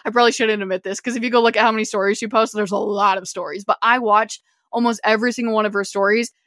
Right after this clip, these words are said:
every single day because I'm just addicted to it. And what she shares is so informational.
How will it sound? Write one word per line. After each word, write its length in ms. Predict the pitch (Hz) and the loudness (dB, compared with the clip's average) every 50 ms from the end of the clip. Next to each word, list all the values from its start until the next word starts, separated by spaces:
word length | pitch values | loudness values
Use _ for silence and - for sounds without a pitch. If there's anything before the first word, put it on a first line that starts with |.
| _ _ | _ _
every 380 | - 208 214 208 202 214 226 226 | 2 2 2 2 2 -2 -2 -2
single 420 | - - - 220 220 214 214 196 | -4 -6 -6 -4 -2 -2 -2 -4
day 380 | 180 190 185 175 190 226 262 269 | -4 -6 -4 0 2 2 2 2
because 320 | 214 233 214 - 220 196 - - | -2 -4 -6 -6 -8 -8 -4 0
I'm 180 | 214 233 254 | 2 2 2
just 140 | 262 - - | 0 -2 -4
addicted 480 | 240 233 208 175 240 - - 226 208 202 | -6 -6 -4 -4 -6 -6 -4 -6 -6 -4
to 100 | 196 190 | -4 -4
it. 100 | 185 147 117 | -4 -4 -4
And 200 | 202 214 220 196 | -4 -2 0 0
what 160 | 226 - 240 | 0 0 0
she 180 | - - 254 | -2 -4 -4
shares 520 | 220 - - 202 185 196 226 262 294 - - _ _ _ _ _ | -4 -4 -4 -2 0 2 2 0 0 -2 -8 _ _ _ _ _
is 220 | - 226 220 214 - | -4 -2 -2 -2 -4
so 280 | - - 226 226 247 | -2 2 2 4 4
informational. 800 | 262 262 269 - 262 220 202 196 202 - - 202 208 202 202 - | 4 2 2 0 -2 -2 -2 -2 -4 -4 -4 -2 -2 -2 -2 -2